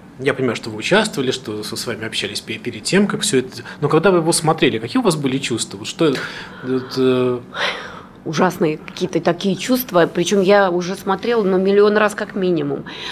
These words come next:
Speaker 2: Потому что мы с этим фильмом, да, он не собрал миллионные кассы, но он собрал миллионы сердец и душ и отзывов. И до сих пор, вот вчера буквально я увидела, кто-то упомянул меня, как это сегодня модно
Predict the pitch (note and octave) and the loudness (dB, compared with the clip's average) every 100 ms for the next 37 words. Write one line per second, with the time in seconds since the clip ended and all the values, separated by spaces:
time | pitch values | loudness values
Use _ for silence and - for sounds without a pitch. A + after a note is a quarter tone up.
0 | - - F3+ F3 - F3 F3+ G3 F#3 B3 | -12 -4 0 0 0 -2 -2 -2 -2 0
1 | A#3+ F3 F3 - E3+ C4 F#4 D#4+ B3 B3+ | 0 0 -2 -4 4 6 6 6 4 2
2 | G#3 A#3 A#3 A3 G#3 G#3 G3+ G#3 G3 F3+ | 4 4 4 2 0 2 6 8 6 4
3 | F3 F#3+ A#3+ A#3+ F#3+ F3 F#3 F3+ F3 G#3+ | 2 4 4 2 -2 2 2 2 2 4
4 | G#3 G3 F#3+ G3 F#3+ F3+ F3 F3 F#3 F3+ | 6 6 6 4 4 2 0 0 0 2
5 | G#3 G#3 F#3 F3 A3 F3 - - F#3+ - | 0 0 -4 0 -2 -2 -8 0 0 4
6 | A3+ B3+ F3+ F3 D#3 - - - - - | 6 4 4 0 -2 -4 -14 -14 -10 -12
7 | - A3 G3+ A#3+ B3+ G#3+ - D#4 A#3 F#3+ | -2 4 6 4 2 -2 4 4 4 0
8 | - C#4+ B3 - A3 G3 G3 G3 G#3 G#3 | 4 4 4 2 4 4 4 6 4 4
9 | G#3+ G3+ F#3+ F#3+ G#3+ G3+ G3+ G3+ A3 A3+ | 2 4 4 0 -4 -2 -2 0 4 4
10 | F#3 F#3+ F3 E3 - - F#3 F#3 F#3+ | 4 2 0 -4 -10 -4 0 2 2